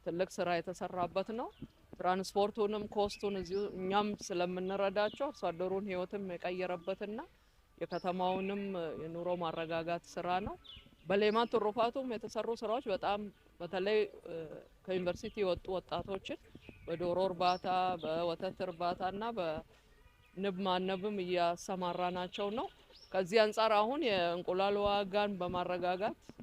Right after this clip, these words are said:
የምንሰራው ቀጣይ ስራዎች አሉ። ይሄን ምንድነው? የመኖ አቅርቦት። ከመኖ ጋር ተያይዞ አሁን እንደ አትክልቱ የእንቁላልና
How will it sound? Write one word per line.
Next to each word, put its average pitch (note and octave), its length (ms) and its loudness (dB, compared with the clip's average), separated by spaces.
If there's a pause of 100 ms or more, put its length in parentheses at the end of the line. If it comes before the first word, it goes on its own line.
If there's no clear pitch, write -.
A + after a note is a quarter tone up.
የምንሰራው F#3 800 0
ቀጣይ E3 360 0
ስራዎች E3+ 400 -2
አሉ። C#3 220 -6 (760)
ይሄን F#3+ 260 0
ምንድነው? A3 380 0
የመኖ G3+ 500 2
አቅርቦት። D3+ 480 -4 (220)
ከመኖ F#3+ 460 0
ጋር G3 200 4
ተያይዞ G3+ 440 0
አሁን G#3+ 320 0
እንደ F3+ 260 -2
አትክልቱ G3+ 500 0 (920)
የእንቁላልና F3 920 0